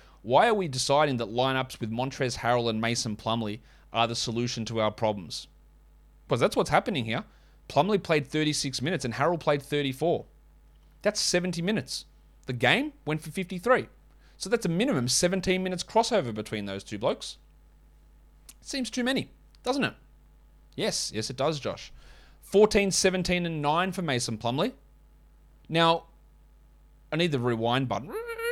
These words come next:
'Cause I've gotta go back and say, 'cause, yeah, Gordon Hayward's out, Cody Martin's out, Jalen McDaniels is out. So your wings are out. So you're playing P J Washington almost exclusively at the four, and in some situations you'll play him at the three.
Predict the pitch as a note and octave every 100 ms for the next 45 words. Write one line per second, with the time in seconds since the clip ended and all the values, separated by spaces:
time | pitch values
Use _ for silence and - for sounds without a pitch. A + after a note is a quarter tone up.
0 | A#4+ - - - - - - - - -
1 | - - D3+ E3 C#3 B2 B2 A#2+ A#2 A2+
2 | G#2+ A#2 B2+ F#3+ E3 G#3+ D3 D3+ C#3+ D3+
3 | D3+ - - C#3+ B2 A#2+ B2+ A#2+ B2 A#2+
4 | - - C3 B2 A2+ G#2+ G#2 G2+ F#2+ F#2
5 | F#2 - - - - D#3+ D#3+ D#3+ E3 G3
6 | G#3+ D#3+ B2 G#2+ - C3 B2 B2 D3 C3+
7 | C3 F3 D3+ B2+ C3+ - C3+ C3 B2 -
8 | - - C#3+ B2+ A#2+ - - C3 C3 A#2
9 | A2 - C3+ C#3 B2+ B2 A#2+ D3 D3+ C3
10 | A#2+ A2 A#2 A2 A2 - A2 A2 G#2+ F#2+
11 | - E3